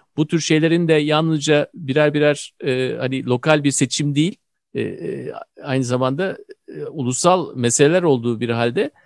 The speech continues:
e, bu grupların da politikleşmemesi imkansız. E, üzerine de bir organizasyon ruhu varsa zaten önceden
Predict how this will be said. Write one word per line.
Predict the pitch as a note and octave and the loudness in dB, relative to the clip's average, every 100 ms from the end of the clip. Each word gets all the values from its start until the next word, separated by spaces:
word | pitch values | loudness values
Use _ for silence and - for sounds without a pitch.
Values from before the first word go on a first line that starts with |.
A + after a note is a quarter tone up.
| _ _ | _ _
e, | - C3+ | -10 -4
bu | F3+ | -2
grupların | F3+ F3+ F#3 E3+ | -2 0 0 0
da | G3 G#3+ | -2 -2
politikleşmemesi | - D#3+ - - F#3+ - F3 D#3 - A#3+ | -2 -4 -4 -4 -2 0 0 -2 0 -2
imkansız. | A3+ A#3+ A3+ - F3+ - - _ _ - | 0 2 2 2 2 0 -6 _ _ -4
E, | |
üzerine | D3 D3+ G#3+ G#3+ | 0 4 4 4
de | |
bir | G#3 | 4
organizasyon | G3 F#3 F#3+ F#3 F3+ - F#3+ | 4 2 2 2 2 2 2
ruhu | F#3 F3+ F3+ | 4 4 4
varsa | A#3+ C4 D#3 | 0 0 0
zaten | D3+ C3+ C#3 | 2 2 0
önceden | C#3 C#3 C3 D3+ | -2 0 0 0